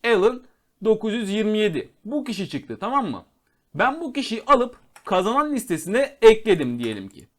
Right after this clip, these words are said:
Daha sonrasında bu on olsun. Daha sonrasında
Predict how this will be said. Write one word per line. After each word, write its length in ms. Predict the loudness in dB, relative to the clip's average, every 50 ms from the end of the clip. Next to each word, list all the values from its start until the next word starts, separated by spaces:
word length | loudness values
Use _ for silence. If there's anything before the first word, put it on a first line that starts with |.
| _ _ _ _ _ _ _ _ _
Daha 320 | -4 0 2 2 2 0
sonrasında 680 | 0 -2 -4 -2 0 -2 -2 -2 -6 -4 -4 -4 -6 -6 -10 -20 _ _
bu 140 | -14 -12 -8
on 200 | -6 -4 -4 -4
olsun. 400 | -4 -4 -6 -8 -10 -12 -12 -12 -16 _ _ _ _ _ _ _ _ _ -4
Daha 240 | -2 0 0 0 -2
sonrasında 720 | -4 -6 -6 -4 -4 -4 -4 -4 -6 -6 -4 -6 -6 -8 -10